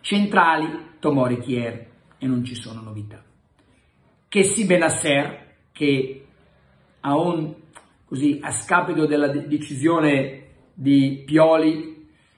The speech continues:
ehm, di toglierlo, a me nel primo tempo soprattutto mi era sembrato contro il Cagliari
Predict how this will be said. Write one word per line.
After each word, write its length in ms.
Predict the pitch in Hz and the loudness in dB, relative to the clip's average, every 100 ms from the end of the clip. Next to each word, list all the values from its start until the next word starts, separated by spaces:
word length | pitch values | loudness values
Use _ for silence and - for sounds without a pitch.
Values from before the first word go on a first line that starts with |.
| _ _ | _ _
ehm, 1400 | 139 139 135 131 127 127 127 123 127 127 127 127 107 - | -6 -2 0 0 -2 -2 -2 -4 -6 -6 -8 -10 -12 -14
di 140 | 131 127 | -14 -2
toglierlo, 680 | 160 156 151 151 147 143 - | 2 4 4 2 2 -2 -2
a 100 | 139 | 0
me 280 | 147 143 143 | 2 2 0
nel 180 | 143 120 | -2 -2
primo 240 | 139 139 | -2 0
tempo 260 | 156 147 143 | 0 -2 -4
soprattutto 600 | 135 135 135 156 151 143 | -6 -6 -6 -6 -4 -2
mi 120 | 131 | -2
era 140 | 127 | -2
sembrato 580 | 127 127 131 131 131 110 | -4 -4 -2 -4 -6 -10
contro 320 | 120 117 117 | -12 -10 -10
il 80 | 113 | -10
Cagliari 600 | 135 143 143 131 127 | -6 -2 0 -2 -4